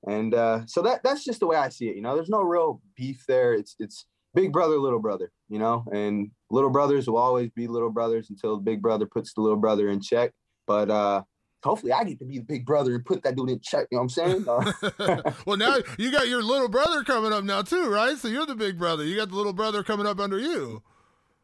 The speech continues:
Speaker 1: Bruh, Mason King McKee, mark my words,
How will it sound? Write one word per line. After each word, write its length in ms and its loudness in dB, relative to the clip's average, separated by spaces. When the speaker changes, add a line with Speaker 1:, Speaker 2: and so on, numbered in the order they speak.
Speaker 1:
Bruh, 480 2
Mason 560 0
King 420 0
McKee, 380 -2
mark 320 0
my 160 2
words, 420 -2